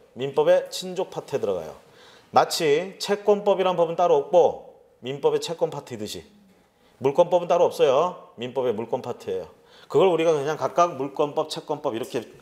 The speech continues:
친족법 이렇게 부르는 거야. 자, 요런 것 네 가지를 다 모아놓은 게 민법이에요. 물권에 대해서, 채권에 대해서, 친족에 대해서, 상속에 대해서 이걸 다 규정해 놓은 게 민법입니다.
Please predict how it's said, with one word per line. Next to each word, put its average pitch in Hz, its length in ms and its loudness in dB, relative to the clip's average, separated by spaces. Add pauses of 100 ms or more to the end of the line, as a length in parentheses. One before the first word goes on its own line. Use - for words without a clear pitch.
(140)
친족법 175 540 0
이렇게 123 180 -6
부르는 127 320 -8
거야. 87 240 -10 (460)
자, 139 120 4
요런 196 280 4
것 208 260 2
네 160 200 4
가지를 185 340 2
다 170 160 2
모아놓은 156 480 2
게 180 340 0
민법이에요. 117 720 -4 (1400)
물권에 139 420 2
대해서, 139 540 0 (220)
채권에 147 420 -4
대해서, 135 480 0 (160)
친족에 160 500 0
대해서, 139 640 0
상속에 151 420 -2
대해서 110 380 -2 (380)
이걸 151 300 2
다 180 420 0 (260)
규정해 123 320 -6
놓은 120 160 -10
게 147 160 -2
민법입니다. 98 840 -10